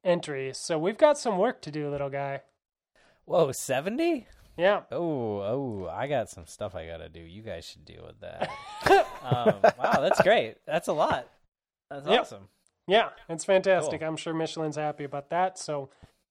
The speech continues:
Speaker 1: um,
Speaker 2: Yeah.
Speaker 1: we'll get into that. Um, so appreciate it. Check out, uh, if, even if you don't win, uh, Stop in Your Bike Shop, check out the Power Endurance,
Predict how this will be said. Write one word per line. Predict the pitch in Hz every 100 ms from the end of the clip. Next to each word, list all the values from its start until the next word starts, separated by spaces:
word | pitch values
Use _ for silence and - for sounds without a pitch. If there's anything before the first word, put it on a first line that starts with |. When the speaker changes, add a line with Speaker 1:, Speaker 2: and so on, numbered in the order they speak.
| -
Speaker 1:
um, | 139
Speaker 2:
Yeah. | 131 131 87 _ _ _ 165
Speaker 1:
we'll | 196
get | 233
into | 233 240
that. | 262 254 - _ -
Um, | 180 185 180 180
so | - 190 185 185 - _ _ -
appreciate | 208 220 220
it. | 233 - _
Check | - 208 214
out, | 202 214 -
uh, | 185 175 175 190
if, | 156 - _ _ _
even | 240 233
if | 226 196
you |
don't | 175 185 180
win, | 180 180 190
uh, | 185 160 156
Stop | - 165 165
in |
Your | 156
Bike | 151 147
Shop, | - 143 143
check | - 147
out | 151 147
the | 143
Power | 135 147 147 143
Endurance, | 139 143 143 135 -